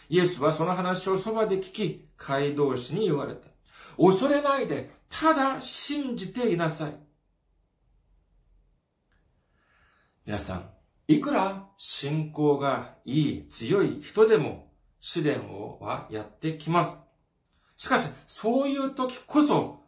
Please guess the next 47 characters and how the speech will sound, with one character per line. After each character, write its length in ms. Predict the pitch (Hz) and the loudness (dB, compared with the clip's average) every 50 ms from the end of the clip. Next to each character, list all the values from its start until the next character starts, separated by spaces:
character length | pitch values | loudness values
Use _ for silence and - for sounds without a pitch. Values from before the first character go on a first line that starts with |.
| _ _ - | _ _ -6
私 280 | 110 117 120 139 131 - | -6 -4 -4 -4 -4 -4
た 120 | 123 120 | -4 -6
ち 100 | - 127 | -4 -4
は 380 | 107 123 147 160 - - - - | 0 2 2 2 0 -4 -10 -4
恐 300 | - 139 147 147 - 240 | 2 4 4 4 4 2
れ 140 | 262 254 240 | 2 2 2
ず 140 | 185 170 147 | 0 -2 -6
に、 140 | 127 - - - _ _ _ | -8 -10 -14 -18 _ _ _
た 140 | - 190 196 | -4 -4 0
だ 320 | 151 151 - - - - - - | 2 4 2 2 0 -6 -14 -14
信 420 | - - - - 240 247 240 247 | -10 -8 -6 -2 -2 -2 -2 0
じ 100 | 240 240 | -2 0
る 300 | 214 165 139 - - - _ - | 0 0 0 -2 -6 -14 _ -4
と 100 | 147 131 | -4 -2
い 300 | 123 117 117 123 123 135 | -2 -2 -2 0 2 2
う 420 | 156 - - 110 117 120 - - | 2 2 0 -4 -6 -8 -10 -12
こ 100 | - 117 | -12 -4
と 120 | - 170 | 0 2
が 80 | 151 147 | 2 2
で 180 | 123 135 143 139 | 4 2 2 4
き 100 | 247 247 | 4 4
る 300 | 190 143 - - - - - | 4 4 0 -2 -10 -10 -2
皆 160 | 131 127 123 | -2 -2 0
様 220 | 127 135 123 113 | 0 -2 -2 -2
で 60 | 110 107 | -2 -2
あ 120 | 107 107 | -2 -4
ら 80 | 107 104 | -6 -8
ん 80 | 104 | -8
こ 100 | - 107 | -10 -8
と 160 | 101 - 214 | 2 6 8
を 60 | 220 196 | 8 8
お 100 | 180 185 | 8 4
祈 100 | 185 175 | 4 2
り 100 | 160 151 | 0 0
い 20 | |
た 80 | 151 147 | -2 -4
し 100 | - 143 | -6 -8
ま 140 | 131 123 | -12 -12
す。 120 | 123 - - _ _ _ _ _ _ _ _ _ _ _ _ _ _ _ _ _ _ _ _ _ _ _ _ _ _ _ _ _ _ _ _ _ _ _ _ _ _ _ _ _ _ _ _ _ _ _ _ - - _ _ _ _ _ _ _ _ - | -14 -16 -20 _ _ _ _ _ _ _ _ _ _ _ _ _ _ _ _ _ _ _ _ _ _ _ _ _ _ _ _ _ _ _ _ _ _ _ _ _ _ _ _ _ _ _ _ _ _ _ _ -20 -20 _ _ _ _ _ _ _ _ -8
新 220 | - - 196 233 | -2 0 2 2
約 180 | 262 269 269 - | 2 2 0 -2
聖 240 | - 269 269 277 | -4 -2 0 0
書 160 | - - 156 143 | 0 2 2 2
を 60 | 135 | 2
見 80 | 147 | 2
る 120 | 143 127 - | -2 -2 0
と、 300 | 127 120 117 107 - | 0 0 0 0 -2